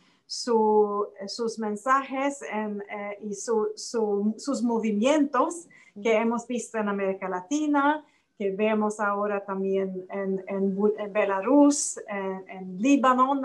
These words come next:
Speaker 1: antes de, del covid y la tragedia que pasó allí, tam-, pero también durante esas crisis,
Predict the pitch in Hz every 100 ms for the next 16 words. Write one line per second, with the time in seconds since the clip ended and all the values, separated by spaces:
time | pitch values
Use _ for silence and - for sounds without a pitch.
0 | - 220 214 226 226 - 226 214 208 208
1 | 202 226 220 220 208 190 185 - 196 -
2 | 220 214 220 214 214 208 - 202 202 202
3 | 220 226 190 190 - 214 208 202 202 208
4 | 214 220 220 233 294 330 269 220 226 214
5 | 214 - 226 214 220 214